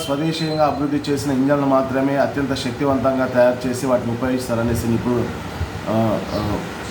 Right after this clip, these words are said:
ఆ, భారత రక్షణ రంగ నిపుణులు తెలియజేస్తున్నారు. అంతేకాకుండా శిక్షణ విమానాన్ని కూడా దేశీయంగా తయారు చేయాలనేసి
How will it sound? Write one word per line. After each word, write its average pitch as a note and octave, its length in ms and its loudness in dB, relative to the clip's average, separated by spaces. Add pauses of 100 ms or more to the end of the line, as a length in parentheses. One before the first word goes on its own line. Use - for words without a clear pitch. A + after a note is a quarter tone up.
ఆ, A2+ 220 0 (720)
భారత D#3 260 6
రక్షణ D3 320 2
రంగ C#3+ 140 2
నిపుణులు B2+ 300 -2
తెలియజేస్తున్నారు. A2 960 -6 (1500)
అంతేకాకుండా F#3 840 4 (160)
శిక్షణ G#3+ 320 0
విమానాన్ని F3+ 520 4
కూడా E3+ 500 2
దేశీయంగా D#3+ 480 0
తయారు D3 300 0
చేయాలనేసి C#3+ 720 0